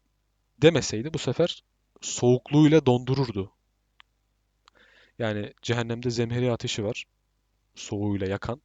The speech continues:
Zaten de bildiğimiz üzere eksi yetmiş iki derecedeki kuru buz yakar. Yani elinizi uzattığınızda soğukluğuyla elinizi yakar. O yüzden berden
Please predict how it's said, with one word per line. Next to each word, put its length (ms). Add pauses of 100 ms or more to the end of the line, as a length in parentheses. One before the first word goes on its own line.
(160)
Zaten 240
de 120
bildiğimiz 340
üzere 220
eksi 280
yetmiş 300
iki 300 (420)
derecedeki 500
kuru 340
buz 380 (300)
yakar. 400
Yani 180
elinizi 300
uzattığınızda 580
soğukluğuyla 540
elinizi 280
yakar. 240 (720)
O 140
yüzden 380 (100)
berden 540